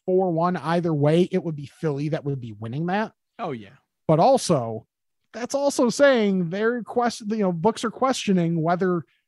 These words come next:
Speaker 1: Philly can close out in Toronto without Matisse
Speaker 2: Mm-hmm.
Speaker 1: Thybulle to be on the wing to handle some of those Toronto wing responsibilities.
Speaker 2: Are you confident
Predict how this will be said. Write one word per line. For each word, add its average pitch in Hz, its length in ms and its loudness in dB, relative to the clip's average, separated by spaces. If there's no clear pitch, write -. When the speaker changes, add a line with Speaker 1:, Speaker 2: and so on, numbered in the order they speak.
Speaker 1:
Philly 196 280 0
can 185 180 -2
close 190 340 2
out 175 340 0
in 175 200 0
Toronto 165 600 0
without 143 420 -4
Matisse 147 380 -6
Speaker 2:
Mm-hmm. 175 360 0
Speaker 1:
Thybulle 151 220 -2
to 139 200 -2
be 147 260 -4
on 156 180 0
the 160 60 2
wing 151 380 -2
to 190 100 2
handle 190 340 2
some 196 200 0
of 185 60 0
those 175 200 2
Toronto 180 400 2
wing 175 320 2
responsibilities. 113 1040 -10
Speaker 2:
Are 151 120 -2
you 160 140 -4
confident 190 760 -4